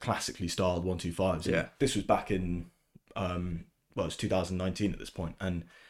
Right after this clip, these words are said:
Speaker 1: and Mutts were gaining in popularity.
Speaker 2: Yeah.
Speaker 1: And I remember just seeing one for the first time and thought, "That just looks wicked."
Speaker 2: Yes.
Speaker 1: As, as a, as a little bike, it's just like, "Yep, I'll jump on that," and off we go.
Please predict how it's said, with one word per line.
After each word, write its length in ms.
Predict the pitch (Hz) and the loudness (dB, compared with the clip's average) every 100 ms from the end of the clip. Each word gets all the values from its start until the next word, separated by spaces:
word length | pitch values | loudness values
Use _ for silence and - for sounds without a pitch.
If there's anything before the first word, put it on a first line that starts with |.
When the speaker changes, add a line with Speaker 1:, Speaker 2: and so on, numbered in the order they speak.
| - | -10
Speaker 1:
and 160 | - 113 | 2 6
Mutts 240 | - - | 6 4
were 180 | 107 98 - - | 4 4 2 4
gaining 300 | 113 107 98 | 6 6 4
in 80 | 85 | 0
popularity. 680 | 82 - 95 95 - - - | -4 0 0 0 -2 -8 2
Speaker 2:
Yeah. 220 | 117 110 | 6 6
Speaker 1:
And 80 | 107 | 6
I 20 | |
remember 240 | 117 131 113 | 6 6 6
just 240 | 104 - | 4 4
seeing 240 | 120 110 85 | 6 6 2
one 220 | - 57 - | -6 -12 -6
for 80 | |
the 60 | 95 | -4
first 240 | 98 87 | 0 0
time 140 | 95 87 | -2 -6
and 80 | 80 | -2
thought, 220 | 82 - _ _ | -4 -4 _ _
"That 160 | 110 - | 0 0
just 160 | 101 - | 0 -4
looks 260 | - - - _ 87 | -4 -8 -14 _ -6
wicked." 340 | 82 - - _ - | -6 -6 -10 _ -2
Speaker 2:
Yes. 300 | 113 - - | 0 0 -4
Speaker 1:
As, 120 | 95 - | -4 -2
as 140 | 95 92 | -4 -4
a, 100 | 85 | -4
as 120 | 101 80 | -4 2
a 20 | |
little 160 | 127 | 4
bike, 380 | 135 101 92 - - | 6 6 4 -2 -10
it's 120 | - | -6
just 180 | 92 76 | -6 -4
like, 180 | 82 - - | -8 -8 2
"Yep, 200 | 104 - | 2 2
I'll 80 | 107 | -4
jump 220 | 101 90 | -2 -2
on 80 | 85 | -2
that," 160 | 87 80 | -2 -2
and 80 | 95 | -6
off 120 | - | -6
we 60 | 85 | -6
go. 260 | 85 82 | -4 -6